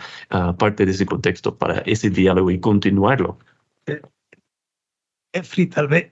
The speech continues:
Speaker 2: <clears throat> si me permites, eh, brevemente, eh, porque como tocaste el tema <clears throat> del libro de Enrique como una autobiografía, un solo elemento sobre esa cuestión de las autobiografías y que las que tú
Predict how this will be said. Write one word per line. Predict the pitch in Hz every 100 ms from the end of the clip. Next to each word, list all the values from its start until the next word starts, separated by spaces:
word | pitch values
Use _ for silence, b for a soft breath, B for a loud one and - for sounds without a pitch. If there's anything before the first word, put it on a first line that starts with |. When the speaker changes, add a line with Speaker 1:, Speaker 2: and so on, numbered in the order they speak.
| -
Speaker 2:
<clears throat> | 214
si | 165 - 165 123
me | 180
permites, | 185 214 190 202 208 151 160 - b b b _
eh, | - 123 131
brevemente, | 117 156 185 202 208 196 156 - 156 156 _ _ _ -
eh, | 131 123
porque | 120 120 135
como | 139 123
tocaste | 127 117 175 - 185
el | 156
tema | 214 165 127 - _
<clears throat> | - 113 - _ _ _ -
del | 127 120
libro | 147 190 175 160 151 156 _ _ -
de | 131 139
Enrique | 135 190 - 143
como | 143 135
una | 156 151
autobiografía, | 165 139 180 160 156 160 175 - 196 156 - _ _ _ _ _ _ _ _
un | 285 277
solo | - 220 196 175 - -
elemento | 180 160 175 190 - - - B
sobre | - - 135 127 170
esa | - 175
cuestión | 170 - - 170 147 - _ _ -
de | 143
las | 131 127 -
autobiografías | 185 - 165 175 151 151 151 190 160 160 -
y | 175 170 -
que | 160
las | 135 139 -
que | - 147
tú | - 180 -